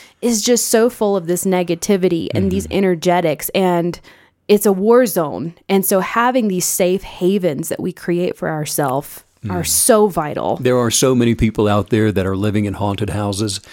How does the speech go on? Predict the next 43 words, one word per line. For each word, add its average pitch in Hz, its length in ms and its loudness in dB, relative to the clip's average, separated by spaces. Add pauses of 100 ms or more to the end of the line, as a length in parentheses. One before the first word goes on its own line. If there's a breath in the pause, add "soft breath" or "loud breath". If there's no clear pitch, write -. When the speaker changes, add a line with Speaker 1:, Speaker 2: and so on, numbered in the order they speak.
(320 loud breath)
Speaker 2:
And 123 240 4
if 180 120 2
you 117 180 6
Speaker 1:
<laughs> 120 80 6
Speaker 2:
are, 131 140 2
it's 113 100 -4
time 135 220 2
to 127 80 2
do 131 100 4
some 120 140 0
house 135 280 -2
cleaning. 98 440 0 (480 loud breath)
And 131 80 2
because - 260 4
this 180 380 2
is 254 100 0
where 240 160 4
you're 226 160 4
gonna 190 140 6
Speaker 1:
Yes. 175 80 4
Speaker 2:
need 170 140 4
to 170 60 6
make 151 280 2
some 143 160 2
decisions 226 560 2
in 160 80 6
your 117 140 6
life, 85 360 0
because 190 300 2
you 202 60 -2
don't 254 240 2
nec-, 196 240 4 (100)
you 180 160 -2
don't 262 180 2
necessarily 165 460 4
have 147 160 0
to 131 80 0
cut - 560 -4
people 131 640 2
out 127 200 4
of 107 100 0
your 98 120 2
life 78 420 -2